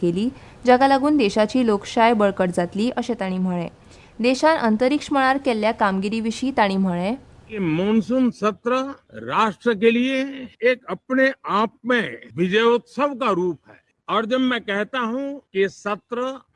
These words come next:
Speaker 2: राष्ट्र गौरव और विजयोत्सव का सत्र है, तो सबसे पहले तो मैं पहली बार इंटरनेशनल स्पेस स्टेशन पर भारत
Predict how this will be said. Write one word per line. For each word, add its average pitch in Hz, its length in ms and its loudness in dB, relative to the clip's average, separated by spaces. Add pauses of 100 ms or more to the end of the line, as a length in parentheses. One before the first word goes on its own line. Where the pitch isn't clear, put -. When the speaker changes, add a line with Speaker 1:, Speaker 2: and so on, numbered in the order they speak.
Speaker 2:
राष्ट्र 185 560 -4
गौरव 202 580 0 (200)
और 175 180 -2 (160)
विजयोत्सव 202 680 0
का 240 180 -2
सत्र 220 460 -6
है, 233 220 -4 (180)
तो 147 120 -8
सबसे 196 460 -4
पहले 202 360 0
तो 226 180 0
मैं 240 300 2 (240)
पहली 240 420 0
बार 170 520 -4
इंटरनेशनल 220 1000 -4
स्पेस 226 500 -2
स्टेशन 254 480 -4 (120)
पर 123 180 -10 (200)
भारत 185 540 -2